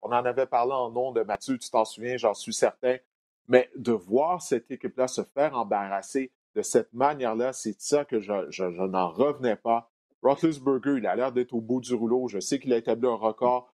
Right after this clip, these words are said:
euh, de la N F L pour le plus grand nombre de passes complétées, euh, dans un match. Mais on tirait de l'arrière par beaucoup, donc on a dû mettre, on a dû, euh,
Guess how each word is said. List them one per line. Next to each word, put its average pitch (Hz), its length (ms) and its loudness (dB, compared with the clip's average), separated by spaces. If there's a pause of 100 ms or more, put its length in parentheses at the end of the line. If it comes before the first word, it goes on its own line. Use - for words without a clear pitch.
(120)
euh, 98 120 4
de 110 120 2
la 110 180 2
N 104 160 -2
F - 80 -6
L 127 100 2
pour 110 140 -4
le 95 100 -2
plus 127 180 -6
grand 113 200 0
nombre 110 320 -2
de 95 120 -2
passes 110 360 -2
complétées, 110 640 -2 (240)
euh, 87 160 2
dans 113 320 0
un 113 80 2
match. 113 340 0
Mais 98 60 -10
on 82 80 -8
tirait 113 260 0
de 123 60 0
l'arrière 117 360 2
par 107 180 -2
beaucoup, 110 360 -8
donc 107 220 0
on 95 100 -8
a 90 100 -2
dû 110 160 -10
mettre, 117 240 0 (280)
on 92 120 0
a 95 80 0
dû, 123 340 0
euh, 98 60 0